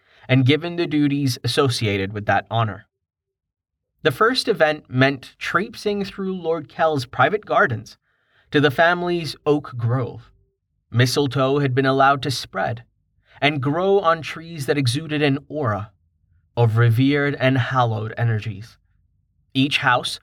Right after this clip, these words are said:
when they became powerful enough, was entrusted with an acorn from the founding grove. Those trees that had been blessed by the gods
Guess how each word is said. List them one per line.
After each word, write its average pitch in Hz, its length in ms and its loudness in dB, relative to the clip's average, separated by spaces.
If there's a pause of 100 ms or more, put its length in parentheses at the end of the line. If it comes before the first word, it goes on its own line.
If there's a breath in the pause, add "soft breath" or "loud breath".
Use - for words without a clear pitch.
(400 soft breath)
when 135 260 2
they 175 140 2
became 156 340 -2
powerful 131 560 2
enough, 123 500 0
was 143 260 2
entrusted 175 560 -2
with 170 140 0
an 165 200 -4
acorn 113 580 -6 (460)
from 120 160 2
the 117 100 4
founding 113 480 0
grove. 113 460 -4 (760)
Those 123 320 2
trees 127 680 -2
that 123 220 0
had 127 120 0
been 120 200 2
blessed 131 380 0
by 160 140 2
the 151 100 0
gods 117 500 0